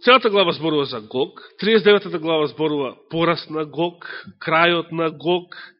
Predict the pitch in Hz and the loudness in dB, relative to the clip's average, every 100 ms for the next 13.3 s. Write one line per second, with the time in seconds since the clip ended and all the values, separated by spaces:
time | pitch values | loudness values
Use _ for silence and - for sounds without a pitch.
0 | _ _ _ _ _ _ _ _ _ _ | _ _ _ _ _ _ _ _ _ _
1 | _ _ _ _ _ _ _ _ _ 127 | _ _ _ _ _ _ _ _ _ _
2 | 117 165 156 131 135 147 117 110 175 214 | -4 -4 -4 -8 -2 -2 -4 -2 0 0
3 | - - _ _ _ _ 170 196 165 _ | -4 -20 _ _ _ _ -10 -10 -12 _
4 | _ _ _ _ _ _ _ _ _ _ | _ _ _ _ _ _ _ _ _ _
5 | _ _ _ _ _ _ _ _ _ 147 | _ _ _ _ _ _ _ _ _ -8
6 | 151 165 143 139 127 113 - 156 160 127 | -4 -4 -2 -4 -4 -8 -10 -12 -10 -8
7 | 110 104 95 _ _ _ _ _ - 135 | -6 -6 -8 _ _ _ _ _ -12 -12
8 | - 113 - 123 147 214 - _ - 160 | -10 -12 -10 -8 -8 -10 -20 _ -8 -2
9 | 180 117 _ _ 160 170 - 143 139 120 | -2 -4 _ _ -6 -6 -8 -8 -8 -4
10 | 202 202 143 123 127 110 143 196 _ _ | -4 -4 -10 -6 -6 -6 -8 -16 _ _
11 | _ _ _ _ _ _ _ _ _ _ | _ _ _ _ _ _ _ _ _ _
12 | _ _ _ _ _ _ - 123 113 - | _ _ _ _ _ _ -10 -6 -6 -6
13 | 127 214 | -6 -6